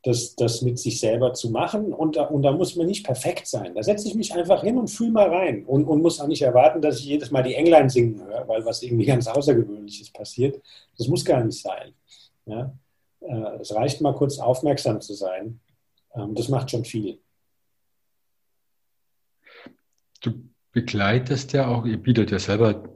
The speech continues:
Speaker 2: du mit deiner Partnerin Iris, äh, Paul Wiedermann, so Diaden, Seminare an und warst ja auch beim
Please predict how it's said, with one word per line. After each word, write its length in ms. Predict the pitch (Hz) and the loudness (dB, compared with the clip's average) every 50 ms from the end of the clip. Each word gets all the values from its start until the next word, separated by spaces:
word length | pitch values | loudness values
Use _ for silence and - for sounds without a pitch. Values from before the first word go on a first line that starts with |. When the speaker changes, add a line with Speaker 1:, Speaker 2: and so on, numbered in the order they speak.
| - | -6
Speaker 2:
du 80 | - 104 | -2 0
mit 160 | 104 98 - | 0 0 0
deiner 160 | 95 95 92 | -2 -2 -2
Partnerin 540 | 92 - 98 98 95 - 104 92 95 95 98 | -4 -4 -6 -6 -2 0 0 2 2 2 2
Iris, 480 | 95 107 107 110 107 - - - - - | 2 2 2 2 0 0 -2 -8 -8 -8
äh, 40 | 110 101 98 95 92 92 - | -8 -6 -4 -4 -4 -4 -2
Paul 140 | 95 95 95 | -2 -2 0
Wiedermann, 460 | 101 101 110 104 107 107 107 113 - _ _ _ _ _ _ _ _ _ _ _ _ _ _ _ _ _ _ _ 101 101 101 98 | 0 0 0 0 0 0 -2 -2 -6 _ _ _ _ _ _ _ _ _ _ _ _ _ _ _ _ _ _ _ -6 -4 -4 -4
so 640 | 95 - - 107 101 98 98 98 95 95 98 95 95 95 98 92 87 85 87 - - 107 - - _ _ _ _ _ _ _ _ - - _ _ _ - | -2 0 2 2 4 4 4 6 6 6 6 6 6 4 4 2 -2 -4 -8 -14 -18 -20 -20 -20 _ _ _ _ _ _ _ _ -20 -20 _ _ _ 4
Diaden, 1000 | - 113 104 92 92 95 98 107 - 113 107 104 104 104 104 104 101 95 95 95 | 6 8 8 8 8 6 4 4 6 6 6 8 6 6 6 4 4 2 -2 -6
Seminare 800 | - - - 98 95 95 95 95 92 95 95 98 90 - - - | -6 -2 2 2 4 6 6 6 6 6 6 4 2 0 0 0
an 640 | 92 92 90 101 117 127 127 127 131 127 127 131 - - | 2 2 4 6 8 10 10 10 10 8 4 0 -4 -2
und 540 | 98 98 98 98 98 98 98 - - - - _ _ _ _ _ | -2 0 2 2 2 2 0 -2 -8 -12 -16 _ _ _ _ _
warst 240 | - 92 90 90 - | -2 0 0 0 0
ja 80 | 95 92 | -2 -4
auch 100 | 90 - | -2 -2
beim 280 | - 92 85 - - | -2 -2 -2 -2 -8